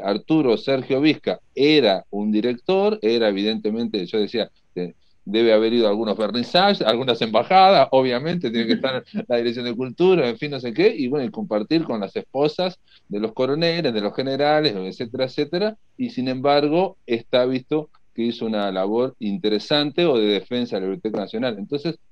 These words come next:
Speaker 1: no vemos que ahí hay figuras que no están dentro de un, de, ¿no? No es ne-, entre el blanco y el negro. Vamos a hacer una pausa, amigos, estamos conversando en La Máquina de Pensar con Adriana Santos Melgarejo y con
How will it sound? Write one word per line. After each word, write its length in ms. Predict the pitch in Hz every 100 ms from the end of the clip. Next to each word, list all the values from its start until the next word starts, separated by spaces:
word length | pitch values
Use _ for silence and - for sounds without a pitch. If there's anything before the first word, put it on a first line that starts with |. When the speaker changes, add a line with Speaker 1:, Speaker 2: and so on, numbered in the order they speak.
| - _ -
Speaker 1:
no 560 | 110 123 151 170 185 -
vemos 440 | 117 143 147 131
que 100 | 127
ahí 160 | 123 139
hay 120 | 131
figuras 380 | 131 127 151 160
que 100 | 120
no 60 | 110
están 280 | - 110 - _ _
dentro 680 | 92 92 98 95 98 98 95
de 160 | 104
un, 420 | 120 170 165 151 101
de, 180 | 95 95
¿no? 180 | 117 156
No 120 | 127
es 100 | 123
ne-, 180 | 107 95
entre 220 | 87 95
el 60 |
blanco 360 | 98 127 131 107
y 80 | 95
el 100 | 95
negro. 320 | 90 85 85 _ _
Vamos 240 | 160 185 170
a 40 |
hacer 180 | 160 165
una 180 | 143 113
pausa, 340 | 160 175 147
amigos, 400 | 127 165 170 165
estamos 300 | 120 123 123
conversando 420 | 110 104 101 123
en 40 | 107
La 60 |
Máquina 280 | 104 104 104
de 60 | 92
Pensar 400 | 95 95 131 123
con 240 | 120 113 - _ -
Adriana 360 | 87 98 98
Santos 360 | 101 101 92 90
Melgarejo 720 | 92 101 127 170 165 175 180 _ _
y 160 | - 131
con 260 | - 139